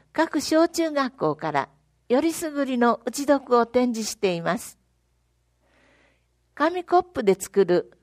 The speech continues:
ラッキースタークラッカーのお知らせです。十一月三十日土曜日、第一部は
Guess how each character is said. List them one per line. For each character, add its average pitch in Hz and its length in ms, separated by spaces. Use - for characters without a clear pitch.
ラ 226 120
ッ 349 60
キ 311 140
ー 311 40
ス - 120
タ 269 240
ー 262 40
ク 262 160
ラ 302 140
ッ - 20
カ 190 200
ー 165 40
の 156 300
お 190 80
知 202 160
ら 208 140
せ 185 160
で 160 140
す。 - 200
十 269 240
一 339 220
月 285 260
三 226 300
十 233 160
日 151 440
土 214 140
曜 262 280
日、 120 180
第 294 320
一 214 220
部 196 160
は 131 180